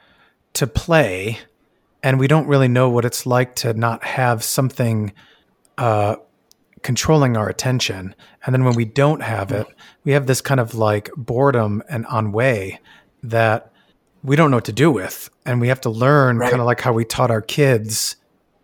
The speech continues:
Speaker 1: you know, when they said they're bored, we had to let them learn to figure out how to overcome their boredom. Um, and, and there's a sense in that for us too, that, um, we need to learn how to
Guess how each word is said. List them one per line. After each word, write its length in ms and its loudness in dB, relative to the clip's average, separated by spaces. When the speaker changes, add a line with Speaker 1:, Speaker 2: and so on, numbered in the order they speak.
Speaker 1:
you 100 -2
know, 120 2
when 100 2
they 80 2
said 200 -2
they're 120 -2
bored, 580 0
we 80 0
had 40 2
to 80 2
let 240 -2
them 200 0
learn 300 4
to 140 -10
figure 340 0
out 160 -2
how 140 0
to 120 0
overcome 420 -4
their 140 -4
boredom. 420 -2
Um, 420 0
and, 520 0
and 380 -4
there's 180 2
a 40 -2
sense 360 2
in 120 0
that 240 0
for 200 -2
us 200 -2
too, 440 0
that, 320 0
um, 500 0
we 140 4
need 160 4
to 100 2
learn 400 4
how 340 0
to 640 -2